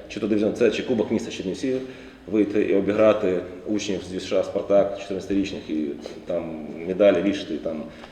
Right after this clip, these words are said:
селфі робити, кричати: «Ми банда» і так далі. Це інший рівень. Ось, тобто це треба зрозуміти і зразу відкидати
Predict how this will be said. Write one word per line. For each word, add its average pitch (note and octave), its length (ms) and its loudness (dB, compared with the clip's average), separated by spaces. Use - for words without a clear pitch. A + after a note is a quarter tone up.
селфі A2+ 320 4
робити, F#2 380 0
кричати: F#2+ 340 -4
«Ми F2+ 100 -2
банда» F#2+ 300 4
і E2+ 60 -2
так G2+ 100 -2
далі. G#2+ 200 4
Це D#3+ 160 6
інший G#2+ 260 6
рівень. F2 260 0
Ось, E2+ 280 0
тобто C3+ 360 2
це E3 140 6
треба C#3 320 4
зрозуміти C3+ 640 4
і A2 40 0
зразу C3+ 340 6
відкидати C#3 760 6